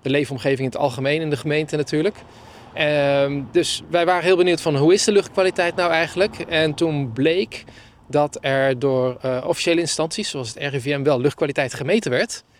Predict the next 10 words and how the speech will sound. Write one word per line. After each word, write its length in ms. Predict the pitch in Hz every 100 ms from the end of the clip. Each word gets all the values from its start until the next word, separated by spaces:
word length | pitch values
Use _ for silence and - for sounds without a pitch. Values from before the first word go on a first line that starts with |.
| _
in 140 | 139
Utrecht 520 | 165 - 180 196 - -
en 160 | -
in 100 | 127
Wekerom, 520 | 123 170 - 110 170 220 _ _ _ _ _
maar 140 | 123
niet 140 | 190 170
in 120 | 135
Zeist 340 | 139 113 -
zelf. 440 | 175 127 104 -